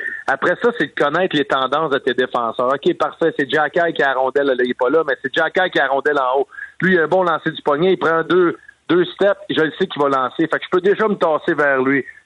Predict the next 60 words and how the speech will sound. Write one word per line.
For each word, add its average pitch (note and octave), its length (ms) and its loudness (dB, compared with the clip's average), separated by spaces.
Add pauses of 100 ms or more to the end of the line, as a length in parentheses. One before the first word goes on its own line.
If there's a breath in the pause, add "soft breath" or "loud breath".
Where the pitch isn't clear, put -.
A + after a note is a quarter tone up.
(160)
Si F3 120 -2
j'ai F3 80 0
un E3+ 240 2
David, D#3 360 0
tu A3+ 120 0
sais, G#3 120 -6
dépendamment F#3 540 0 (100)
c'est D#3 140 0
qui, - 160 -4
moi E3+ 180 2
j'avais D#3 340 2
dans D3 120 0
le C3 60 -4
temps, E3+ 200 -2
c'était D3+ 160 -2
Marek C#3 360 -2
Zidlicki. C3 400 -4
Je D#3 140 -2
le D#3 140 -4
sais G3 120 0
qu'il - 160 -12
lançait C3 340 -2
pas. D#3+ 200 0 (300 loud breath)
Fait C3 80 0
que - 80 -6
je - 60 -14
pouvais E3+ 200 0
tricher F3 380 -2
plus D#3 220 0
haut F3 160 2
dans, D3 160 0 (340 loud breath)
dans C3 220 0
la B2 100 -4
zone F3 220 0
parce D3 180 -4
qu'elle D3 200 0
allait C#3+ 240 0
descendre D#3+ 280 -2
en, C#3 120 0
tu - 180 -12
sais, G#3+ 160 2
fait D#3 80 0
que - 80 -16
c'est D#3+ 100 -2
toutes A#3+ 140 -2
des F3 140 0
tendances D3 460 -2
de C3 140 -2
connaître D#3+ 480 0
avec C3 220 -2
quel D3 160 -4
partenaire C3 540 -2 (100)
que A#2 60 -2 (100)
t'as, D#3 200 2 (340 loud breath)
quel D#3 160 -4
partenaire C#3+ 580 0
qui C#3 120 -2
est B2+ 140 -2
sa A#2+ 120 0
patinoire. B2 580 -2